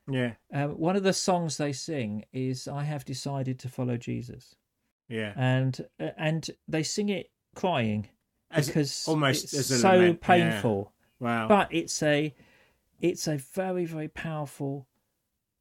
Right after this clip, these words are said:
Speaker 2: statement. Look, I, you know, I am wading through absolute bongos here.
Speaker 1: Yeah.
Speaker 2: And yet I, uh, I'm, I, but I'm still gonna follow Jesus. I've decided to follow Jesus.
Speaker 1: Yeah.
Speaker 2: Um,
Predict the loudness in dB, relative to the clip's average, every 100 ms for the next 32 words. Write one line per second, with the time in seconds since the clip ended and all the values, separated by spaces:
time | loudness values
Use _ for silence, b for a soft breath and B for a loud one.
0 | -6 -4 -2 2 0 0 -4 2 4 6
1 | 4 2 2 2 2 0 0 -4 -4 0
2 | 2 2 0 -2 -4 0 0 0 -4 -10
3 | -10 -12 -8 -4 -2 -2 -4 -12 _ -2
4 | 0 4 4 2 0 0 0 0 -4 _
5 | -10 -6 -6 -4 0 2 4 2 2 2
6 | 4 2 0 -2 -2 -2 0 -2 -2 0
7 | 2 0 -2 2 2 2 -2 -2 -2 -2
8 | -4 -6 -6 -4 -4 -4 -6 -8 -4 -2
9 | -2 -6 -6 -4 -4 -6 -8 -8 -14 -20
10 | _ _ -14 -10 -8 -2 0 0 -2